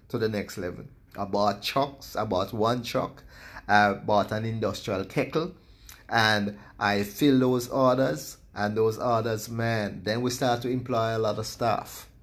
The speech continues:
right? And that is the birth of my company, that company that I built from one product, one product, soy sauce.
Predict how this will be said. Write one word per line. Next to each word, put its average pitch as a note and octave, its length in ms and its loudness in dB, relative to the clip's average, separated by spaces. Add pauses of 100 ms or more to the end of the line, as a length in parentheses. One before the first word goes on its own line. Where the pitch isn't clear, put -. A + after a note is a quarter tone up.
(600)
right? B2 400 0 (640)
And A2+ 240 4
that D3+ 240 4
is D#3 140 -4
the D#3 100 6
birth B2 600 4 (140)
of A2+ 220 -2
my G#2+ 160 -4
company, A2 680 -4 (360)
that G#2+ 200 0
company A#2+ 480 0
that A2 240 2
I A2 140 4
built G#2+ 340 0
from G2 380 -4 (160)
one G#2+ 340 2
product, - 600 0 (180)
one G#2 500 0
product, - 460 -4 (420)
soy G#2 360 4
sauce. - 480 -8